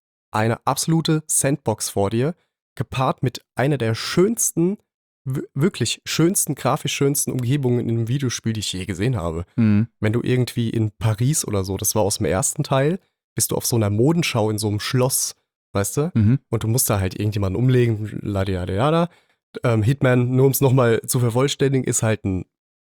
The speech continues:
Speaker 1: also du bist ein Serienkiller, so,
Speaker 2: Ein
Speaker 1: du wirst in
Speaker 2: Auftragsmörder.
Speaker 1: irgendeine Map geschmissen und dein Ziel ist es halt, ein, zwei oder drei Personen auf dieser Map verteilt umzulegen.
Speaker 2: Ja.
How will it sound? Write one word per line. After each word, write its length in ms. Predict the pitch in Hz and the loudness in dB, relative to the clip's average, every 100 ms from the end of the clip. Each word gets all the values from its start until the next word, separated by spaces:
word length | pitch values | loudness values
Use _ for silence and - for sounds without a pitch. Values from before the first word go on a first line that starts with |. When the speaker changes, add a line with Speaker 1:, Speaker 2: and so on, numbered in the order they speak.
| _ | _
Speaker 1:
also 180 | 90 - | -10 -10
du 80 | - | -8
bist 280 | 104 - | -6 -6
ein 40 | - | -2
Serienkiller, 840 | 117 123 123 113 _ - 120 123 | 2 2 0 -4 _ 0 0 0
so, 100 | 131 | 2
Speaker 2:
Ein 20 | 120 | 4
Speaker 1:
du 0 | |
wirst 0 | |
in 40 | |
Speaker 2:
Auftragsmörder. 580 | 117 - 104 117 104 87 | 4 2 2 2 4 4
Speaker 1:
irgendeine 260 | 87 117 113 | 4 4 2
Map 140 | 123 | 0
geschmissen 500 | 139 - 120 - 117 | -2 0 0 2 0
und 200 | 110 107 | 0 0
dein 140 | 107 104 | 0 -2
Ziel 220 | - 113 | -2 -6
ist 180 | 104 107 | -6 -4
es 160 | - | 0
halt, 240 | 101 98 - _ _ _ | 0 0 -4 _ _ _
ein, 260 | - 104 101 | -2 0 2
zwei 320 | - 98 98 | 0 0 0
oder 100 | 101 | 0
drei 240 | 98 110 113 | 0 0 2
Personen 340 | 113 120 120 | 2 2 2
auf 200 | - 110 | 0 -2
dieser 180 | 110 110 | -2 -2
Map 140 | 107 | -4
verteilt 380 | - 107 104 98 - | -4 -2 -2 -2 -2
umzulegen. 640 | 139 127 139 131 131 127 - - | 0 0 2 2 4 2 -2 -2
Speaker 2:
Ja. 140 | 104 | -2